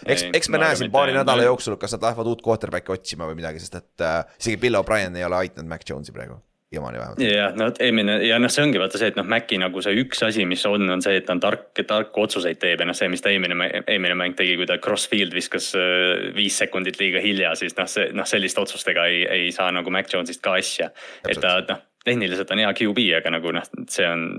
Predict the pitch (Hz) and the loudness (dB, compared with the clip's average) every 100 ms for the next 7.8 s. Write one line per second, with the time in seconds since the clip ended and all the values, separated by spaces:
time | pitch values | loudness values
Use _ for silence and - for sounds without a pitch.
0 | - 90 85 87 - 92 82 82 87 85 | -4 -2 -2 -2 -2 0 0 0 2 0
1 | 87 92 98 95 - - 101 92 90 85 | -2 -4 -2 -2 -2 -2 0 0 -2 -4
2 | 82 90 85 92 _ - - - 135 127 | -2 0 0 -4 _ -20 -20 -2 0 2
3 | 185 170 147 131 123 - 123 202 110 107 | 4 4 2 0 -2 2 2 2 -2 -2
4 | 104 104 101 139 151 113 104 110 139 123 | 0 0 2 2 0 -4 -4 -2 -2 -2
5 | 110 104 98 104 113 107 104 104 92 92 | -6 -6 0 2 4 4 2 0 -2 -2
6 | 90 92 85 - 113 139 110 - 92 87 | -6 -6 -6 -2 -2 0 -2 -4 -6 -6
7 | 180 180 131 - 113 110 104 | -4 0 0 0 -2 -2 -4